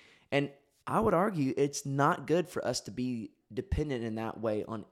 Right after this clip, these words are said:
anything, on anything that I have to take this whenever there,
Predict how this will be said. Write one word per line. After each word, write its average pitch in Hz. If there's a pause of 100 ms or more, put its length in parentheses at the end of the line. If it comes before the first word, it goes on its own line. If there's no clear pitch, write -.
anything, 180 (460)
on 107
anything 123
that 107
I 131
have 131
to 139
take 135
this - (560)
whenever 147
there, 139